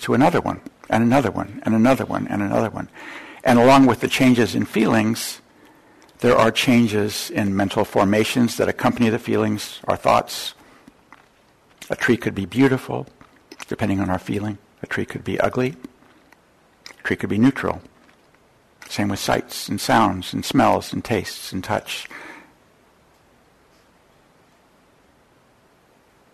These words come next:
So Buddhist, Buddha's technique was to just remove the foundations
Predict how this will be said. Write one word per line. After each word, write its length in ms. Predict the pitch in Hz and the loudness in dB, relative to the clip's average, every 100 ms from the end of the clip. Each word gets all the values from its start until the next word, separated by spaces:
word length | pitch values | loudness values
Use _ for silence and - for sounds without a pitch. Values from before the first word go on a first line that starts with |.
| _ _ _ _ - - - - | _ _ _ _ -20 -20 -20 -6
So 540 | - 151 143 139 - - - _ - | 2 6 8 6 2 -12 -20 _ -14
Buddhist, 520 | 143 160 165 131 - - - _ _ _ _ _ _ _ | -2 2 4 2 -4 -12 -20 _ _ _ _ _ _ _
Buddha's 300 | 147 131 113 | -2 0 -2
technique 480 | - 123 175 185 - | -4 -2 0 -2 -2
was 180 | 120 - | -4 -4
to 120 | 131 | -4
just 320 | 131 127 - - - _ _ _ _ _ _ _ _ - | -4 -4 -6 -14 -20 _ _ _ _ _ _ _ _ 2
remove 400 | 127 143 139 113 | 6 6 6 4
the 100 | 120 | 0
foundations 1080 | - 113 107 120 113 92 87 87 - - | 2 2 4 2 0 -4 -6 -8 -12 -14